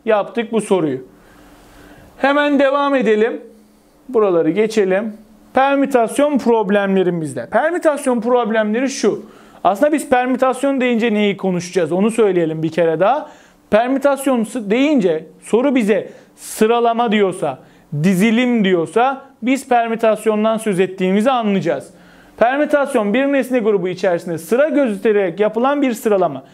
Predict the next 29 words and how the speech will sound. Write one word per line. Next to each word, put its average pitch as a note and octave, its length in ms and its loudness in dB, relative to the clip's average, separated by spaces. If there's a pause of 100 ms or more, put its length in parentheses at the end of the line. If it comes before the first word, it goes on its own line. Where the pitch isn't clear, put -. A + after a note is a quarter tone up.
(220)
Yani G3+ 240 0
şundan A3+ 400 -2
bahsediyor. D3+ 460 -4 (440)
A A3 340 2
ile A#3+ 280 0
B, B3+ 320 0 (1040)
B G#3 400 0
ile F3 160 0
A'dan F3+ 680 0 (360)
farklı. E3 480 -2 (220)
Çünkü C#3+ 280 -2
burada G3 220 2
A A#3 280 0
önce, A3 320 0
burada F#3 280 0
B F#3 180 0
önce. D3 340 -6 (320)
Yani D3 180 -2
aslında F3 240 0
ikisinde A3+ 320 0
de A#3+ 40 0
aynı A#3+ 320 0
şey C4 240 2
var C4 180 0 (260)
ama D#3 180 -8
sıralama A3 600 0
burada B3 240 2
çok A#3+ 220 -2
önemli. G3+ 560 0